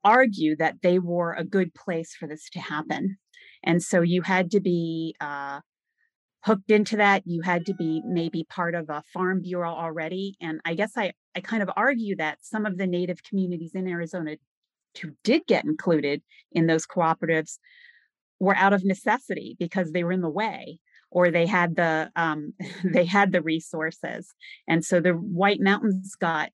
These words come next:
electricity relatively early, or, and some of the Apache in the southeastern area, because they needed to cross their land, um, to build this grid, um, because there wasn't,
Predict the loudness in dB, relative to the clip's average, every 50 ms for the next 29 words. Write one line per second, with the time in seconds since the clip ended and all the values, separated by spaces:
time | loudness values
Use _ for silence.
0 | _ -4 -4 -2 -4 -4 -6 -6 -4 -4 -4 -4 -6 -4 -2 0 0 0 0 -2
1 | -2 -4 -6 -6 -4 -6 -6 -6 -6 -8 -12 -16 _ _ _ _ _ _ _ _
2 | -2 0 0 0 -2 -2 -4 -6 -8 -10 -10 -6 -4 -4 -2 -2 -2 -4 -6 -6
3 | -4 -4 -4 -4 -4 -6 -6 -6 -6 -4 -4 -4 -4 -6 -8 -8 -8 -6 -6 -6
4 | -8 -10 -8 -6 -6 -4 -4 -4 -6 -6 -6 -6 -6 -4 -2 -2 -2 -4 _ _
5 | _ _ _ _ _ _ _ _ _ _ -2 0 2 2 2 2 0 0 -2 -4
6 | -2 -2 -2 -2 -4 -2 0 2 4 4 4 2 0 -4 -10 -16 -18 -8 -4 0
7 | 0 2 2 2 0 0 0 0 0 -2 -2 -4 -8 _ -10 -10 -10 -6 -4 -2
8 | 0 0 0 -2 -8 -12 -10 -6 -4 -4 -2 -2 -4 -4 -4 -4 -2 -2 -2 -2
9 | -4 -6 -10 -14 _ _ _ _ _ _ _ _ _ _ -4 -2 0 0 0 -2
10 | -6 -8 -8 -8 -4 0 0 2 2 2 0 -4 -6 -8 -10 -8 -4 -4 -4 -4
11 | -6 -8 -16 _ _ _ _ _ _ _ _ _ _ -12 -10 -8 -6 -6 -8 -8
12 | -8 -8 -4 -4 -4 -4 -4 -4 -4 -2 -2 -4 -4 -4 -6 -6 -6